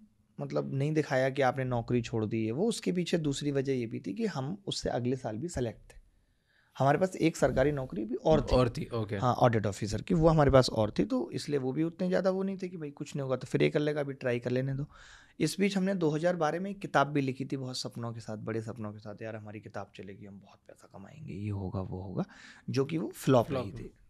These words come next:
Speaker 1: फ्लॉप रही थी। वो भी दो हज़ार पन्द्रह सोलह तक नहीं चली, दो हज़ार कॉपी छप पाई, प्ले with advance में इसकी किताब थी।
Speaker 2: हम्म।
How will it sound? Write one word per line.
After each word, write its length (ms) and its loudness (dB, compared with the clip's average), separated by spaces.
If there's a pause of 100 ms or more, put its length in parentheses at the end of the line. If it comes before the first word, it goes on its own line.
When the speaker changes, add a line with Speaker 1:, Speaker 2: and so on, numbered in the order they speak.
Speaker 1:
फ्लॉप 320 0
रही 100 -4
थी। 100 -4
वो 140 -2
भी 100 -2
दो 120 0
हज़ार 160 -2
पन्द्रह 280 -6
सोलह 220 -6
तक 180 -4
नहीं 160 -2
चली, 220 -4
दो 160 -2
हज़ार 180 -4
कॉपी 280 -6
छप 180 -12
पाई, 220 -12 (320)
प्ले 160 4
with 200 2
advance 340 0
में 60 6
इसकी 240 -2
किताब 260 -2
थी। 460 -6
Speaker 2:
हम्म। 220 4